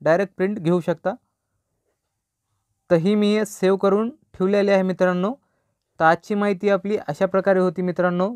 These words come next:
तुम्हाला नक्कीच आवडली असेल तर आपल्या चॅनलला सबस्क्राईब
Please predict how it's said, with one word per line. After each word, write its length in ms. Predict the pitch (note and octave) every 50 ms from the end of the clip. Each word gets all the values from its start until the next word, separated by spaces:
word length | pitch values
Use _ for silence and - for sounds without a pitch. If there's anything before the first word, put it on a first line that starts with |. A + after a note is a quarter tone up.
| - _
तुम्हाला 280 | - D#3+ E3+ F3 F#3 F#3
नक्कीच 360 | E3+ E3 E3+ - - A3 - G3
आवडली 340 | F3+ F3+ F3+ F3+ F3 E3+
असेल 300 | F3 E3+ - - F#3+ G#3 A#3 - _ _ _ _ _ _ _ _ _ -
तर 40 | D3+
आपल्या 300 | D3+ D3+ - G3 G3+ G3
चॅनलला 440 | G3+ G3 G3 G3 G3 F#3+ G3 G3+ G3+
सबस्क्राईब 520 | F#3+ - - D#3 - - - - G#3 G#3